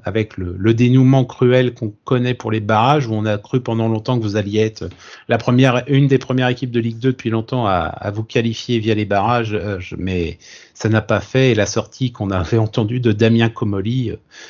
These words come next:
très remonté face à, face à l'arbitrage. Quand vous voyez justement, tu disais le renouvellement complet quasiment de ton onze de départ, euh, et, euh, le départ, euh, canon que vous faites, euh, là, quand vous mettez en perspective avec le passé, est-ce que c'est vraiment ces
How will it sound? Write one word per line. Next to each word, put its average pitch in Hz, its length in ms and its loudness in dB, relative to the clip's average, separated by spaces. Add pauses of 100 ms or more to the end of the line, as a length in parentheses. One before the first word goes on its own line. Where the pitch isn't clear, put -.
(160)
très 131 220 2
remonté 120 520 0
face - 340 -8
à, 90 400 -8
face 110 240 -4
à 113 60 2
l'arbitrage. 107 720 0 (460)
Quand 143 180 4
vous 143 140 4
voyez 160 280 6
justement, 147 440 0
tu 143 140 -8
disais 127 260 -2
le 123 80 2
renouvellement 120 580 0
complet 123 440 -2
quasiment 110 420 -2
de 113 60 -4
ton 107 140 -8
onze 107 220 -2
de 110 80 -4
départ, 104 600 0
euh, 87 80 -2 (160)
et, 110 240 0
euh, 98 100 0
le 104 140 0
départ, 107 560 2
euh, 90 200 -4
canon 123 480 -2
que 107 60 -6
vous 101 120 -12
faites, 110 460 -4
euh, 87 180 -6 (420)
là, 143 380 2 (280)
quand 110 160 -2
vous 113 120 -2
mettez 127 240 2
en 127 80 0
perspective 123 960 -2
avec 110 300 0
le 113 100 -2
passé, 110 420 -2
est-ce 110 280 0
que 147 100 -2
c'est 139 200 0
vraiment 120 380 0
ces 101 440 -4